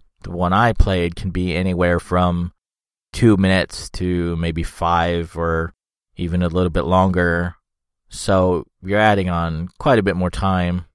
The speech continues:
So, you know, you're getting two games in an hour with Heroes versus probably only about one game with other mobas.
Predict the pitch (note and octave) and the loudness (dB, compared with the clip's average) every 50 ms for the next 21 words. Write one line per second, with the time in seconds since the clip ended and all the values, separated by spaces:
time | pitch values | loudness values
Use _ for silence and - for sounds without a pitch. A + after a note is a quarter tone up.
0 | _ _ _ _ _ _ _ _ _ _ _ _ _ _ _ - - - A2+ A2 | _ _ _ _ _ _ _ _ _ _ _ _ _ _ _ -10 -2 2 4 4
1 | G2+ F#2+ F#2+ - - _ _ _ _ _ _ _ _ _ _ _ - A3+ D3+ G#2+ | 4 4 2 0 -4 _ _ _ _ _ _ _ _ _ _ _ -4 0 2 2
2 | F#2+ F#2 F2+ E2 G2 F#2+ F#2 F2+ E2 - _ - - - B2 A2 G#2 G#2+ G2+ G2+ | 2 2 0 2 2 2 2 2 0 -4 _ -10 -6 -4 -2 0 2 2 4 4
3 | G2+ G2 - - G2 F#2 F2+ F2+ F2+ F2+ F2 F#2 G2 F#2 F#2 F2 F2 F2+ F2+ F2+ | 2 2 0 -2 -2 0 0 2 2 2 4 4 4 4 4 4 4 2 2 -2
4 | D#2+ - F2 F2 - - - D#3+ C#3+ A2+ F#2+ F2+ F2 E2+ F2 E2+ - - F2 F2+ | -4 -4 -6 -4 -4 -2 0 4 4 6 6 6 4 2 0 -4 -6 -4 -2 -2
5 | F2 - - F#2+ F2+ F2+ F2 F2 - - _ _ _ _ _ _ _ _ _ _ | -2 -2 -4 -4 -4 -4 -4 -8 -12 -18 _ _ _ _ _ _ _ _ _ _
6 | _ _ - - - - A#2+ A#2+ B2 B2 A#2+ G#2+ G2 F#2+ F#2+ F#2+ F#2 F2+ F2 F#2 | _ _ -6 -4 0 4 6 8 8 8 6 4 2 -4 -2 -2 -2 -2 -2 -2
7 | F2+ F2 F2 D#2 F2 E2 D#2+ E2+ E2 F#2 F#2 F#2 F#2 E2+ E2+ E2 E2+ E2 D#2+ D#2 | -4 -4 -4 -2 -2 -4 -4 -4 -2 0 0 0 0 0 0 0 0 0 -2 -2
8 | D#2+ D#2+ D#2 D#2 D#2 - - - F2 F2 D#2+ D#2+ D#2+ E2+ E2 D#2+ D2 D#2+ D#2+ D#2 | -4 -4 -4 -6 -8 -8 -8 -6 -6 -4 -4 -2 -2 -2 -4 -4 -4 -6 -8 -10
9 | D#2+ - - | -10 -12 -18